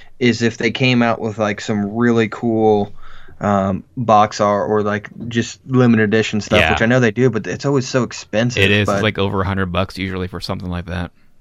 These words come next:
Speaker 1: I'd buy cartridges. <laughs> Like,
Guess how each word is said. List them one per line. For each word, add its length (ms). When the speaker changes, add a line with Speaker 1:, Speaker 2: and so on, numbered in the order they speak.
Speaker 1:
I'd 180
buy 140
cartridges. 760
<laughs> 200
Like, 180